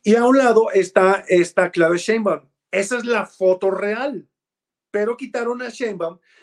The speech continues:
y pusieron a Xochitl, este, Gálvez. ¿Por qué?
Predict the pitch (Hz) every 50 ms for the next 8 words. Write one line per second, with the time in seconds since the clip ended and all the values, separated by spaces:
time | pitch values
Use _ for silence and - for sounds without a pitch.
0 | _ _ _ 233 226 226 233 214 - - 202 208 208 202 196 180 - - 185 185
1 | 180 190 190 196 - 160 151 - _ _ _ _ _ _ _ _ _ _ _ _
2 | _ - 139 135 127 - _ 143 135 131 127 156 156 143 123 117 107 - - -
3 | _ _ _ _ _ _ _ _ _ _ _ _ - 151 156 170 - - 202 226
4 | - - _